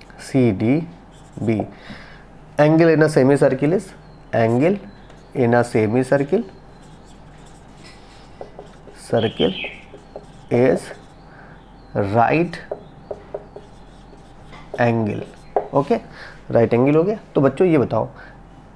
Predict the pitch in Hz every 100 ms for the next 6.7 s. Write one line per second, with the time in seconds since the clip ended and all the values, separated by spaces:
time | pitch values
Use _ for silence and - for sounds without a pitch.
0 | - - 147 185 185 151 160 190 180 180
1 | 180 185 180 202 196 - - - - 120
2 | 117 113 - - - - - - - -
3 | - 117 113 - 135 139 113 127 160 -
4 | - - 101 131 165 165 117 101 104 110
5 | 101 143 151 - - - - - 165 165
6 | 117 104 101 - 107 110 -